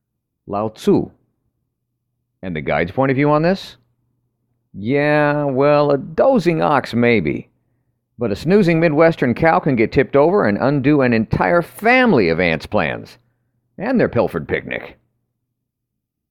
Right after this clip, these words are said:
So what do you think about this? Using the Live Life Lean guided journal system, what have you learned recently that's new?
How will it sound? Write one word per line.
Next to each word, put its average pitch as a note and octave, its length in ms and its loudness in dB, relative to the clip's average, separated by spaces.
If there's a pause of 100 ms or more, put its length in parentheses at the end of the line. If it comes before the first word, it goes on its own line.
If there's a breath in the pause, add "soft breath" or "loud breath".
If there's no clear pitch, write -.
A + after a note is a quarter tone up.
(240)
So C#3+ 80 -12
what D3+ 120 -4
do C#3+ 60 0
you C3+ 80 0
think F#2+ 180 -6
about - 240 -12
this? - 260 -18 (1080)
Using C3+ 300 -2
the A#2+ 60 0
Live B2 240 2
Life C3 260 0
Lean B2 220 -2
guided A2+ 260 0
journal A2+ 220 -2
system, G#2+ 420 -4 (600)
what B2 140 -6
have C3 120 -4
you C3 120 0
learned A#2+ 280 -2
recently F#2 420 -2
that's G2 240 -4
new? A2 260 -2